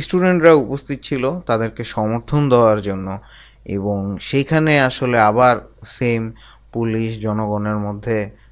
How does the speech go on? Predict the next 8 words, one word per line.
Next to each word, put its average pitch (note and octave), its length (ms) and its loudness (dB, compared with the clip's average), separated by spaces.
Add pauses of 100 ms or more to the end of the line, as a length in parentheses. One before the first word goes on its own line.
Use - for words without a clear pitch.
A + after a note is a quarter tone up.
(140)
ধস্তাধস্তির A2+ 840 -4 (360)
সৃষ্টি D3 420 -2
হয়ে C3+ 260 2
যায়। G#2+ 300 -4 (540)
এবং A2+ 440 -4
সেখানে D#3+ 680 -2 (360)
আপনার A2+ 500 -2 (160)
স্টুডেন্টকে E3+ 1120 -2